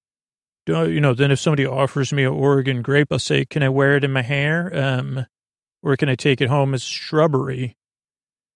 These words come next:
Uh, but it's also known as the holly-leaved barberry, which Oregon grape sounds, uh, way better. Here's some free advice that nobody wants to take, but if you, you, you know, if you live in Portland, you have a, um,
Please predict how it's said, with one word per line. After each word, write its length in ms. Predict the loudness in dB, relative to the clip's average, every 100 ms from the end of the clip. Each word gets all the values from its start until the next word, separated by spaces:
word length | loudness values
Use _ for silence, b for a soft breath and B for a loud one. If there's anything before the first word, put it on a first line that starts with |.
| _ _ -2
Uh, 360 | 0 2 0
but 160 | 0 0
it's 180 | 0 2
also 400 | 2 2 0 0
known 300 | 2 2 0
as 100 | 0
the 120 | -2
holly-leaved 1000 | 0 0 2 2 0 0 0 -2 -6 -4
barberry, 1040 | 0 4 4 4 2 -2 -4 -4 -4 -4 -6 _ _ _ _ _ _
which 300 | -4 -2 2
Oregon 420 | 4 4 2 0
grape 300 | 2 2 2
sounds, 480 | 0 0 0 -2 -4
uh, 260 | -4 -4
way 240 | 0 0 0
better. 640 | 0 2 2 2 0 -6 -10 _ _ _ _ _ _ _ _
Here's 220 | -2 0
some 120 | -2
free 500 | -4 0 2 2 0
advice 500 | 0 2 2 2 0
that 100 | 0
nobody 360 | 2 4 4 4
wants 300 | 2 0 -4
to 60 | -4
take, 360 | 0 0 0
but 120 | 0
if 160 | -2 0
you, 200 | -2 -2 -4
you, 100 | -6
you 500 | -4 -6 -4 -2 0
know, 140 | 0
if 340 | 0 0 -2 0
you 120 | 2
live 160 | 2 2
in 100 | 0
Portland, 460 | 2 4 2 0
you 80 | 2
have 240 | 2 2
a, 180 | 2 2
um, 440 | 2 0 -2 -6